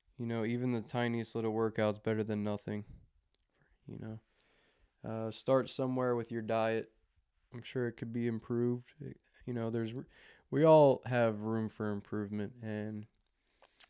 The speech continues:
this, this book just sort of puts everything into s-, perspective.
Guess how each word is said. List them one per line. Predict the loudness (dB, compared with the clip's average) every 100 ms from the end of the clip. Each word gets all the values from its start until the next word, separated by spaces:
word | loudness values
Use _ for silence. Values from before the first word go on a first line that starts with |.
| -20 _ _
this, | -8 -8 -14 -10
this | -6 -4
book | -2 -2
just | -4 -6
sort | -2
of | -2
puts | -2 -6 -2
everything | 0 0 -2 -4
into | -6 -6
s-, | -10 -10 _
perspective. | -10 -8 -6 -4 -4 -4 -8 -8